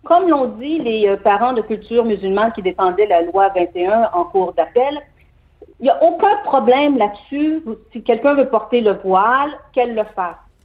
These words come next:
Là où le bas blesse, c'est quand c'est dans une école portée par une enseignante, parce que c'est une figure d'autorité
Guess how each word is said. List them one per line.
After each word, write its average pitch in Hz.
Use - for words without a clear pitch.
Là 262
où 277
le 247
bas 196
blesse, 226
c'est 247
quand 277
c'est 247
dans 302
une 349
école 262
portée 415
par 262
une 254
enseignante, 233
parce 262
que 349
c'est 294
une 269
figure 349
d'autorité 262